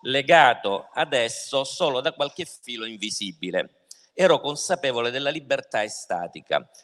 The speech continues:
ma alla fine, con mio dispiacere, fui respinto indietro nell'esistenza.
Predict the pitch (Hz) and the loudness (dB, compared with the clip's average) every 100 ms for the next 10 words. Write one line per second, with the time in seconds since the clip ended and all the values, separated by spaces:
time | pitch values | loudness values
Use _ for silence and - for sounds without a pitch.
0 | _ 113 110 107 107 160 143 104 107 107 | _ -2 2 4 2 0 -2 -2 0 -2
1 | 147 143 107 - - 175 135 104 95 98 | 0 0 -2 -8 -4 -4 0 2 2 0
2 | 170 123 113 123 - 147 113 139 131 117 | -4 -6 -6 -8 -8 -8 -6 -6 0 0
3 | 110 101 104 98 98 98 - 85 80 87 | 2 -2 -2 -4 -4 -8 -8 -6 -6 -6
4 | - | -6